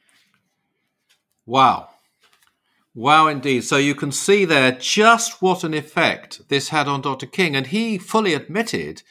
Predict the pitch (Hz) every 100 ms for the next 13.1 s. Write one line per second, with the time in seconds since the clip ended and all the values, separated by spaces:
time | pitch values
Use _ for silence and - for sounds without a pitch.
0 | _ _ 139 165 151 120 170 220 226 202
1 | 170 - 143 160 151 - 165 131 78 -
2 | - _ _ _ _ _ 135 135 160 110
3 | 151 - - _ _ _ _ _ _ _
4 | - 127 135 131 123 117 135 101 101 127
5 | 98 92 95 135 _ _ _ _ _ -
6 | 135 135 180 180 202 208 220 90 85 _
7 | 131 175 175 180 180 175 175 175 175 175
8 | 180 - 247 185 73 71 - - 69 65
9 | - - - - _ _ - 151 151 143
10 | 139 - 143 127 160 160 165 160 190 185
11 | 180 - - 208 202 147 95 - 185 208
12 | 196 196 190 175 185 160 76 85 120 -